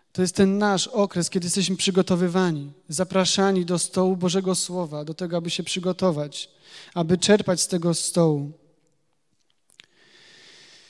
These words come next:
I apostoł Paweł sam też, y, mówi w liście do Efezjan, że jesteśmy tak jakby posadzeni na tych wyżynach niebieskich już.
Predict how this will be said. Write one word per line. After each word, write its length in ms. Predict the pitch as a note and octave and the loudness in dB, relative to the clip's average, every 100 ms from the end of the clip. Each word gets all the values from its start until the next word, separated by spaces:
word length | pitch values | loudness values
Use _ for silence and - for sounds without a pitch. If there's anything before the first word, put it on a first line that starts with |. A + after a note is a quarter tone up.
| _ _ - | _ _ 2
I 280 | F#3 F#3+ - | 6 6 4
apostoł 440 | G3 G#3 - G3+ | 4 4 6 4
Paweł 680 | - G3+ A3 F#3 F3+ E3 D3+ C#3 - - - | 6 6 6 4 4 4 0 -6 -10 -12 -8
sam 380 | - G3 G#3+ | 0 2 2
też, 380 | - F3+ - - | 2 2 2 2
y, 260 | E3+ E3 E3 | 2 2 2
mówi 560 | E3+ F#3+ F3 F3 E3 D3+ - | 4 4 4 0 0 -4 -8
w 260 | F3 D3 | -8 -4
liście 280 | E3 F3+ F#3+ | -4 -2 0
do 160 | E3+ E3+ | 4 4
Efezjan, 500 | D#3+ F#3+ F#3 F3+ E3+ | 4 2 2 2 2
że 100 | F3 | 2
jesteśmy 400 | E3+ F#3 F#3+ F3+ | 0 -2 0 -2
tak 220 | F#3 E3+ | -2 -4
jakby 300 | F#3 F3 F3+ - - - _ _ | -4 -2 -2 -4 -20 -20 _ _
posadzeni 800 | F#3 F3 F#3 F3+ E3 G#3+ A#3 G3 | 0 4 4 4 2 2 2 2
na 240 | F3+ F3 | 2 2
tych 220 | E3 F3 D#3+ | 0 -2 2
wyżynach 560 | F#3 F3 G#3 G3 F3+ | 2 4 2 0 -2
niebieskich 680 | G3 F3+ G3 F#3 - D3 D#3 | -2 0 0 0 -4 -10 -10
już. 360 | C#3+ C#3 - | -12 -14 -18